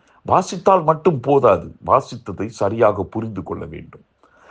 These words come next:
ஆகையினால நீங்கள் வேதாகமத்தை வாசிக்கும் பொழுது அதை சரியாக, நிதானமாக புரிந்து கொள்ள வேண்டும் என்று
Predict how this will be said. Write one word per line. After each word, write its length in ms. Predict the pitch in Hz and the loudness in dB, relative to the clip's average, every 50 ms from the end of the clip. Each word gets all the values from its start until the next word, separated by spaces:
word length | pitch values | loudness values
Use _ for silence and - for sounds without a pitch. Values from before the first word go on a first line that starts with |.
| - - - | -14 -4 0
ஆகையினால 720 | - 165 208 180 165 160 143 120 113 110 110 110 104 95 | 2 2 2 2 0 -2 0 2 2 2 4 2 0 -2
நீங்கள் 380 | 92 110 139 156 143 123 113 101 | 0 -2 -2 2 4 2 2 4
வேதாகமத்தை 760 | 92 135 180 196 190 165 151 117 131 117 117 107 95 - 98 85 | 4 4 4 4 4 2 2 0 -2 -4 -4 -4 -4 -6 -6 -4
வாசிக்கும் 560 | - 165 98 98 - - 92 - - - - 80 | 0 -2 -2 -2 -4 -14 -16 -16 -16 -14 -10 -10
பொழுது 280 | 80 - - - - - _ _ _ _ _ _ _ - _ _ _ - - - - | -10 -10 -10 -14 -16 -20 _ _ _ _ _ _ _ -20 _ _ _ -20 -20 -20 -4
அதை 240 | - 87 92 - 87 85 - - - | -2 -2 2 2 0 -2 -2 -2 2
சரியாக, 580 | 139 135 156 185 185 185 202 160 151 147 120 127 123 110 98 90 85 - - _ - 82 87 | 2 2 2 4 4 4 6 6 6 4 2 4 4 4 4 4 0 -6 -12 _ -12 -8 -6
நிதானமாக 840 | 98 113 107 139 143 160 175 185 180 170 135 110 104 101 101 95 104 101 90 87 85 82 _ _ _ _ _ _ _ _ _ | -6 0 4 4 4 4 4 2 0 -2 2 2 2 2 2 2 0 0 0 0 -4 -8 _ _ _ _ _ _ _ _ _
புரிந்து 340 | - 160 165 175 175 156 147 - | -2 -2 -2 0 -2 -2 -4 0
கொள்ள 220 | - 135 120 113 104 95 | 2 2 2 2 2 0
வேண்டும் 400 | 85 107 139 143 135 135 110 104 | 0 -2 -2 -2 -2 -4 -4 -4
என்று 280 | 98 95 87 95 92 | -4 -4 -4 -4 -4